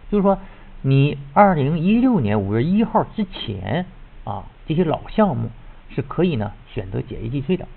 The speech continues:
啊，选择简易计税。那么简易计税呢，你直接用你的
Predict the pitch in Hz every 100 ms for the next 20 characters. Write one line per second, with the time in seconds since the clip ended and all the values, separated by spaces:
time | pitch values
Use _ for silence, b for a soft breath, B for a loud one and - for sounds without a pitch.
0 | - - - 101 - 120 117 110 120 127
1 | 139 B B B B 254 277 - 160 220
2 | 240 262 226 117 - - 110 110 208 190
3 | 123 123 151 113 98 104 120